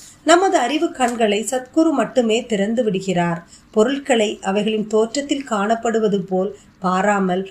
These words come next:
உண்மையான ஒளியில் அவைகளை காணுமாறு நம்மை அவர் ஊக்குவிக்கிறார். எனவே நாம் சத்குருவை வணங்கி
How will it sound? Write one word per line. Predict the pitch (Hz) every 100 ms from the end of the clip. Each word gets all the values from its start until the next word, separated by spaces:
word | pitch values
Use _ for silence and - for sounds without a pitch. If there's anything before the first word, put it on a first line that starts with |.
| -
உண்மையான | 180 202 220 233 247 294 349
ஒளியில் | 240 226 190 196 -
அவைகளை | 190 190 202 214 208
காணுமாறு | 208 214 254 247 214 208 185 190 - _ -
நம்மை | 220 208 202
அவர் | 208 190 202
ஊக்குவிக்கிறார். | 196 190 226 196 - 170 170 165 170 _ -
எனவே | 175 190 170 175 185 185
நாம் | 190 190
சத்குருவை | 208 208 - 277 277 277
வணங்கி | 208 185 202 208 180 190